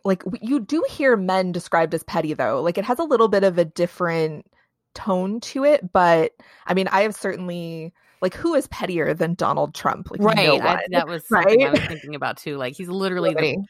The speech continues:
Speaker 2: the pettiest human on the planet. <laughs>
Speaker 1: Mm-hmm. So this is something that's used against men, but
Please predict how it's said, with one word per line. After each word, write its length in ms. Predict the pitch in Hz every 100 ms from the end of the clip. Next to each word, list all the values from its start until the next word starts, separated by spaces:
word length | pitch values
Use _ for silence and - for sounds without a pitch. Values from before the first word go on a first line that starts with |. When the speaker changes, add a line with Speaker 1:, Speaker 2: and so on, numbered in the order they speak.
| _ _ -
Speaker 2:
the 140 | 170 _
pettiest 500 | - 190 170 143 -
human 500 | - - 160 143 139
on 180 | - 143
the 80 | 139
planet. 600 | - 135 123 92 196 -
<laughs> 40 | _ _ _ _ -
Speaker 1:
Mm-hmm. 340 | 190 202 185
So 140 | 180 220
this 140 | 233 - _ _
is 180 | 254 294
something 300 | 262 269 220
that's 180 | 196 185
used 220 | 202 196
against 300 | 190 175 -
men, 520 | 190 190 233 214 190 175
but 480 | 165 170 175 170